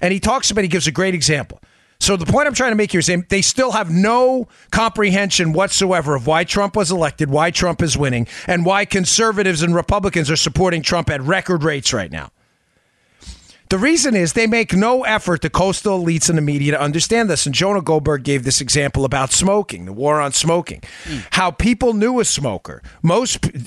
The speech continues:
Speaker 1: you did, Joe, right?
Speaker 2: Yeah.
Speaker 1: Everybody, my mother smoked. Everybody
Speaker 2: I
Speaker 1: knew
Speaker 2: knew
Speaker 1: a smoker.
Speaker 2: smokers, yeah.
Speaker 1: And, you know, y-, the younger generation, thankfully, a lot, most people don't smoke anymore. When Joe and I grew up,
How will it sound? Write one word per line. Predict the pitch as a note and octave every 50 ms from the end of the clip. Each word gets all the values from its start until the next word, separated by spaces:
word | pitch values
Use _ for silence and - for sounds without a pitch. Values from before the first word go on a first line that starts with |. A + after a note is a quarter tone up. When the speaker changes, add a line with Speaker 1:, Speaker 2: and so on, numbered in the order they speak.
| -
Speaker 1:
you | _ A#2+ G2 G#2 F3+ A3+
did, | F#3+ - A#2 A2 B2+
Joe, | G2+ G#2+ A2+ A2 B2+
right? | B2 C#3 E3+ G3+ F#3
Speaker 2:
Yeah. | F3
Speaker 1:
Everybody, | - G3+ F#3 C3+ C3+ G#2+
my | F#2 G#2 G#2
mother | G2+ G2+ A2 C#3 D#3+ D#3
smoked. | - - D#3 E3+ E3 D#3+ - - -
Everybody | - G3+ C#4 D4 F3+ - - G3
Speaker 2:
I | C#3
Speaker 1:
knew | A#2+
Speaker 2:
knew | -
Speaker 1:
a | A2+
smoker. | - - A#2+ A#2 A#2+ - - F3+
Speaker 2:
smokers, | E3
yeah. | E3+ F#3+ G3+ C#3+ - _ _ _ _ _ _ _ _
Speaker 1:
And, | - C#3+ D#3+
you | E3
know, | E3 D#3 D3
y-, | D3 C#3+ - C#3+ C#3+ C#3+ D3+ -
the | - B2 D3+
younger | D3 C#3 E3 G#3 B3 C4+ B3+ G#3+
generation, | C#3+ D#3+ F3 D#3 C#3+ C#3 C#3+ C#3+ C3 - D3+ C#3
thankfully, | B2 - E3 F3 A#3 B3+ - - D#3 C#3+ C#3 C#3
a | C3+
lot, | C#3 D#3 E3 E3+ -
most | C#3+ D#3+ E3+ - -
people | F3 E3 - - C#3+
don't | C3+ C3 B2 A#2+ -
smoke | - D3+ E3+ F#3 G#3+ - -
anymore. | C#3+ A#2+ G#2 F2 D2+ - - - - - - -
When | - D#3+ D3+ C#3
Joe | C3+ E3 G#3+ A3+ B3+ B3+ A3
and | F#3+ F3
I | F#3+ A#3 C#4+
grew | A#3 D#3 D#3 D3+ D3+
up, | C#3+ C#3+ C3 _ -